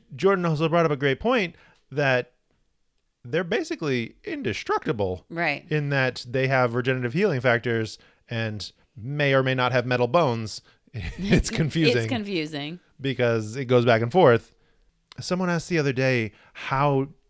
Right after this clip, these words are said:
Speaker 1: had Laura lost an arm in
Speaker 2: Oh, right.
Speaker 1: Exterminators because of, and I was like, "Ah, maybe Fey magic cuts through adamantium, or maybe they forgot that she has adamantium on her bones now because that's only a very recent addition."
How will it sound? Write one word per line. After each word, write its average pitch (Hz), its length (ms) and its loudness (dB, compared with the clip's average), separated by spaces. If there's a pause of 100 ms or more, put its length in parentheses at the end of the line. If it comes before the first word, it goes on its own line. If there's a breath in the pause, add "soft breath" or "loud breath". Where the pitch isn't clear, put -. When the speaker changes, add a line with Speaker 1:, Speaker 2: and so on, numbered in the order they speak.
(140)
Speaker 1:
had 117 240 -4
Laura 117 440 2
lost 110 520 -2
an 117 140 -6
arm 95 540 -4 (460)
in 123 160 -2
Speaker 2:
Oh, 113 40 -6
right. 113 140 -10
Speaker 1:
Exterminators 117 760 0
because 110 600 -4 (260 soft breath)
of, 107 160 -6
and 107 120 -10
I 101 100 -8
was 87 140 -16
like, 95 140 -14
"Ah, 95 320 -8 (340 soft breath)
maybe 131 640 0
Fey 127 380 0
magic 123 540 0
cuts - 280 -4
through 135 140 0
adamantium, 165 680 0
or 190 140 -4
maybe 190 480 0
they 170 180 -2
forgot 143 480 4
that 131 160 2
she 127 120 2
has 117 200 4
adamantium 113 460 0
on 110 80 -4
her 110 60 -2
bones 135 280 0
now 104 240 -2
because 101 540 -4
that's 98 240 -6
only 113 240 -6
a 117 40 -2
very 143 260 2
recent 120 420 -6
addition." 95 420 -10